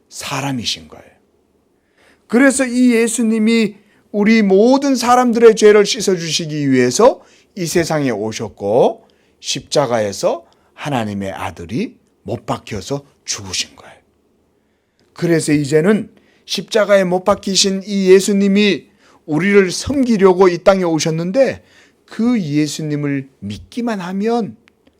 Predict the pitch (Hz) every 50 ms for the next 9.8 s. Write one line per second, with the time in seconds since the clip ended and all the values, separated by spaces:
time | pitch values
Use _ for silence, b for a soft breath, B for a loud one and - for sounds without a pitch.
0 | _ _ _ _ _ _ _ _ _ _ - 123 120 123 135 127 117 113 107 101
1 | 98 92 98 131 170 208 226 220 247 233 226 202 208 - 117 110 110 98 - -
2 | - - 240 262 240 208 170 - - 107 85 80 - 151 185 226 - _ _ _
3 | _ _ _ _ _ _ _ _ _ _ _ _ _ _ _ _ _ _ _ _
4 | - - 120 127 127 127 123 117 - - 123 110 - 120 113 107 101 104 131 147
5 | - - 190 175 170 156 147 139 127 135 139 147 156 151 143 127 120 127 127 -
6 | _ _ _ _ _ _ _ _ _ _ _ _ - - 185 185 175 170 165 160
7 | 135 120 123 143 151 - 180 165 156 143 131 113 123 127 107 107 117 120 127 120
8 | 107 101 104 117 120 131 127 113 120 110 113 110 - - 101 98 92 92 - -
9 | _ - 127 101 95 90 - - - 82 82 - - - _